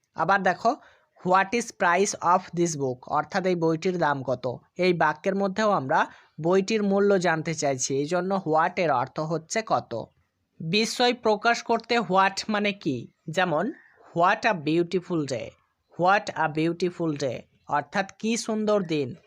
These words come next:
এখানে আমরা বিস্ময় প্রকাশ করছি, এই জন্য what এর অর্থ হচ্ছে কি। আবার দেখো, "What a surprise!" "What a surprise!" অর্থাৎ, "কি চমক।"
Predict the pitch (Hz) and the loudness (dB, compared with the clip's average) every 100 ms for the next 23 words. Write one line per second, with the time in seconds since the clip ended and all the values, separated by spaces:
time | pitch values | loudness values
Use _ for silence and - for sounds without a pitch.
0 | - 156 202 196 196 202 240 - _ - | -14 -6 0 0 0 0 -2 -8 _ -4
1 | 165 190 - 208 190 170 160 185 185 196 | -2 -2 0 -2 0 -4 0 -4 -2 -4
2 | 185 - 262 - _ - 170 170 190 190 | -4 -6 -8 -10 _ -2 -2 0 0 0
3 | 180 165 160 180 160 143 - 170 170 - | 0 0 2 0 0 0 -4 -6 -6 -6
4 | 175 170 139 120 _ _ _ - 170 185 | -8 -6 -10 -10 _ _ _ -2 0 2
5 | 190 190 277 - _ _ 170 190 208 220 | 0 0 -2 -4 _ _ 2 2 4 -2
6 | - 185 - 180 160 131 120 123 - _ | 0 -4 -2 0 0 0 -4 -12 -20 _
7 | _ - 170 185 175 160 170 160 - 147 | _ 0 2 2 -2 -2 -4 -4 -2 0
8 | 123 120 - _ - 147 - 196 - 247 | 0 -4 -14 _ -8 -6 -4 -8 -4 -4
9 | 226 202 131 123 - - | 0 -2 -2 -6 -10 -20